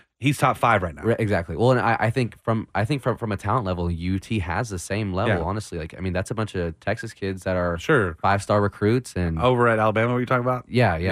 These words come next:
Speaker 1: Yeah, a lot of
Speaker 2: yeah.
Speaker 1: our kids go everywhere else.
Speaker 2: Yeah, exactly. And, uh, but, but, but yeah, I mean, U T can either be super fun to watch and, like, when they're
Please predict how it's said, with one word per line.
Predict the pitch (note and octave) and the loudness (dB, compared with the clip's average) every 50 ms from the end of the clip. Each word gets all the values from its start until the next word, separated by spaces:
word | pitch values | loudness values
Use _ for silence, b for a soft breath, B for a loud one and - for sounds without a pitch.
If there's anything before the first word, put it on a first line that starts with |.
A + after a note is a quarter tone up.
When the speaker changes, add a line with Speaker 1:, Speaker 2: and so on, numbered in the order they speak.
| F#2+ E2 E2 | 0 0 -2
Speaker 1:
Yeah, | |
a | E2+ | -4
lot | G2+ A#2 C3 | -4 -4 -2
of | C3+ | 0
Speaker 2:
yeah. | C3 | 0
Speaker 1:
our | B2+ A2+ | -2 -2
kids | - C3+ B2+ A2+ G2+ | 0 -2 -2 -2 -2
go | G#2+ G#2 G2+ | -2 -2 -2
everywhere | G#2 G2+ G2 F#2+ G2 G2 G2 | -2 -4 -4 -4 -4 -4 -4
else. | F#2+ E2 D2+ - | -4 -6 -6 -6
Speaker 2:
Yeah, | G2 F#2 D2+ | -4 -4 -4
exactly. | - E2 E2+ E2 E2 E2+ F2 - D2+ E2+ F2 - _ _ _ _ | -4 -6 -10 -10 -10 -12 -12 -12 -14 -16 -16 -18 _ _ _ _
And, | - F2+ F2 F2 F2+ | -8 -6 -4 -4 -4
uh, | F2 E2+ D#2 - - - _ | -4 -4 -4 -6 -8 -12 _
but, | - B2 A#2+ A2 - _ _ _ F#2 - _ | 0 0 0 0 -2 _ _ _ -20 -6 _
but, | B2 A2+ | -2 0
but | - A#2+ A#2 | 0 0 0
yeah, | A2 G#2 F#2+ | 2 2 2
I | F#2+ | 2
mean, | G2+ G#2 G2+ F#2 - _ _ _ _ _ _ _ _ _ - | 2 2 0 -2 -4 _ _ _ _ _ _ _ _ _ 0
U | A#2 C#3 | 0 0
T | D3 - - E3 E3 F3 F3+ F#3 F3+ - - | 0 0 -2 -2 0 0 -2 -2 -4 -8 -8
can | - - B2+ G#2+ | -4 -2 0 0
either | A2+ A#2+ A#2 A#2 | 0 0 0 0
be | G2 G#2+ G2 | 0 -2 -4
super | - - - - B2 - C3 | -4 -6 -8 -8 -6 -4 -6
fun | A#2+ - A#2 A#2 | -4 -4 -4 -2
to | B2 A#2+ | -2 0
watch | A2+ G2+ G2+ G#2 A2+ C#3 - - - - - _ _ | 0 2 4 4 2 2 0 -6 -14 -20 -20 _ _
and, | - G2+ G2 F#2+ F2 - | -4 -2 -2 -2 -4 -4
like, | D2 F2+ F2 - | -6 -8 -6 -4
when | G2 G2 | -4 -2
they're | F#2+ F2+ E2+ D#2+ D2+ | -2 -2 -2 -4 -6